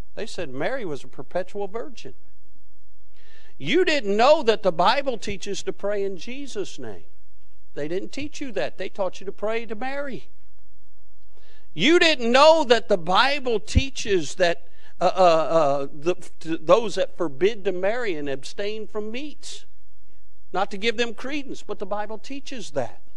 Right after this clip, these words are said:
They don't want you to know what the Bible says, because then you realize what they teach you isn't biblical. They teach you salvation's in the church and in your baptism, not in the blood of Jesus Christ.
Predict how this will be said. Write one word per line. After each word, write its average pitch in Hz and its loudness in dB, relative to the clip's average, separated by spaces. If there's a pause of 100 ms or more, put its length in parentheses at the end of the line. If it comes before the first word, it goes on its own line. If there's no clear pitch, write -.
(920)
They 247 2
don't 277 0
want 247 -2
you 247 -4
to 226 -2
know 233 2
what 240 0
the 196 0
Bible 240 0
says, 165 -2
because 180 -2
then 180 -2
you 226 -4
realize 190 -2
what 156 -2
they 226 -2
teach - -2
you 143 -2
isn't 123 -2 (100)
biblical. 185 -2 (2000)
They 175 0
teach - -2
you 170 0
salvation's 151 0
in 120 -2
the 120 -2
church 226 -2
and 139 -2
in 127 -2
your 120 -2
baptism, 117 -2
not 123 -2
in 123 -2
the 110 -2
blood 104 -2
of 104 -2
Jesus 98 -2
Christ. 202 -2